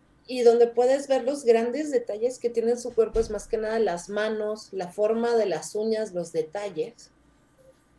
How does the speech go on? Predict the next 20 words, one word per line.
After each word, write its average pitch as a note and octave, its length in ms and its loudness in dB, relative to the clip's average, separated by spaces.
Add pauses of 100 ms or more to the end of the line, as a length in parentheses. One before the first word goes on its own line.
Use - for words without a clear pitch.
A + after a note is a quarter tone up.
(1040)
Pero A3 140 2
la A3+ 80 6
historia D4 340 0
no D4 160 -4
termina, B3+ 460 -2 (240)
eh, E3 600 -10 (100)
en D#3+ 120 -10
ese D#3+ 220 -14
momento. G3 360 -10 (1000)
En G3+ 100 -8
el G#3 180 -2
dos A3 260 0
mil D4 220 -2
diecisiete E4+ 800 -4 (1800)
salió G#3 1040 2 (160)
Pascalita G#3 840 -4 (2000)
del G3+ 180 4
aparador F#3 560 0
donde G3+ 200 -8
estaba. G3+ 440 -6